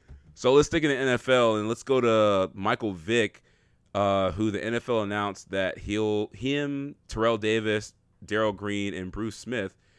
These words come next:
will be honorary captains for the twenty twenty Pro Bowl. Of course, anytime Michael Vick's name is in the news, there's always controversy. So animal rights activists and hundreds and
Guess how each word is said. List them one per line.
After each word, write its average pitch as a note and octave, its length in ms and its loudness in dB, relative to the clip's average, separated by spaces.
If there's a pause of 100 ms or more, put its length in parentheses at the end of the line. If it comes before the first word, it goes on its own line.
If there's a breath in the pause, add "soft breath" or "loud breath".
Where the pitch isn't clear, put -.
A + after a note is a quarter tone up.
(280)
will G2+ 80 -4
be G2+ 180 -4
honorary G#2+ 480 -2
captains G2 600 -4
for G2+ 200 -8
the F#2 120 -8
twenty G#2 260 -10
twenty F#2+ 300 -12
Pro A#2 260 -2
Bowl. D#2+ 320 -8 (260)
Of - 80 -20
course, C#3 520 4
anytime B2 480 0
Michael G2+ 220 -4
Vick's G2 280 -4
name F#2+ 220 -4
is F2+ 80 -10
in F#2 80 -8
the F2 80 -8
news, G2+ 440 2 (760)
there's F#2+ 180 -4
always G#2 380 2
controversy. F#2+ 680 -2
So G2+ 480 2
animal A#2+ 320 0
rights A2+ 320 4
activists G2 580 -2
and F2 160 -8
hundreds A2+ 520 -4
and F#2 160 -10